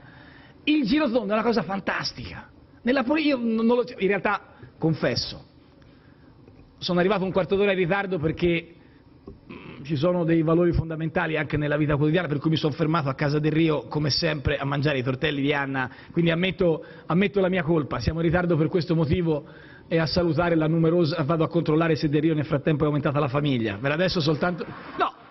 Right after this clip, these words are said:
è arrivato Pietro, il nipotino, quindi, eh, oh, eh,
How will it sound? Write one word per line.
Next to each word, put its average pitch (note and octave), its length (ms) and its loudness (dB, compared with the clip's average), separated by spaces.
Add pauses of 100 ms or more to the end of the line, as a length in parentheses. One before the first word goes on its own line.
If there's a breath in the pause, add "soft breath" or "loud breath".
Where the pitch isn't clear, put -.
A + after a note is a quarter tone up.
(120)
è - 80 -6
arrivato A3 320 -2
Pietro, D#3+ 360 -4
il E3 40 -6
nipotino, F#3 480 -2 (180)
quindi, G#3 400 2
eh, E3 140 -4
oh, D3+ 140 0
eh, D3+ 200 -6